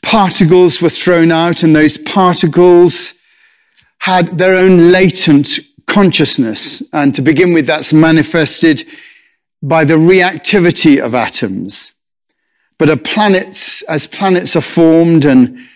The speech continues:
single cell organisms arise, made of those same particles, there appears a sort of responsive consciousness. And this responsive consciousness becomes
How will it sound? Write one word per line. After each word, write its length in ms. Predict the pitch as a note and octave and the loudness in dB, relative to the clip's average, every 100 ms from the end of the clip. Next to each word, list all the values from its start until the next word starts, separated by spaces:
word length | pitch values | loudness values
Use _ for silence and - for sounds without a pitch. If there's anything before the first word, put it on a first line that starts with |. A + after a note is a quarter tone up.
| - | -8
single 600 | - - G3 F3+ D#3+ D#3+ | -4 0 0 2 0 0
cell 380 | - F3 D#3 | -2 0 0
organisms 840 | D#3+ F3 E3 D3+ D#3 C#3+ D3+ C#3+ C3 | 0 2 2 4 2 2 2 2 2
arise, 920 | D3+ D3+ D#3+ C3 A#2+ B2 B2 - - _ _ _ _ - | 0 2 2 0 0 2 2 -2 -8 _ _ _ _ -2
made 280 | D#3 E3+ D3+ | 2 2 0
of 100 | C#3 | 0
those 220 | D3+ D3 | 0 0
same 440 | - G#3 A3 G#3+ | 0 0 2 2
particles, 1000 | D#3+ - A#2 G#2+ A#2+ B2 A2+ A#2+ B2 - - _ _ _ - | 0 -4 -8 -8 -8 -6 -4 -4 -6 -8 -12 _ _ _ -2
there 180 | E3+ | 0
appears 840 | D#3+ - G3 F3+ E3+ E3 - - _ _ | 0 -2 0 2 2 2 0 -6 _ _
a 60 | - | -6
sort 220 | F3+ A#3+ | 0 0
of 180 | G3 D3+ | 2 2
responsive 960 | F3 - - - F#3 G3+ - - D#3 - | 0 0 -4 -2 -2 -2 -4 0 -2 -2
consciousness. 1040 | - F#3+ - C#3+ - - - - - - _ _ _ _ _ _ _ _ _ - | -8 -6 -4 -4 -6 -8 -6 -8 -8 -12 _ _ _ _ _ _ _ _ _ -2
And 160 | E3 | 2
this 340 | F3 - - - _ - | 2 0 -6 -12 _ -8
responsive 920 | F3 E3 - - G3+ F#3 F3+ - D3 | 0 0 0 -2 -2 -2 -2 -2 -2
consciousness 1000 | - G3+ F#3 C#3+ - B2+ D3+ - - - _ _ _ _ _ _ - | -4 -4 -2 -4 -4 -6 -4 -4 -6 -10 _ _ _ _ _ _ -2
becomes 760 | D3+ - E3 D#3+ D#3+ D3+ - | -2 0 0 2 2 2 -2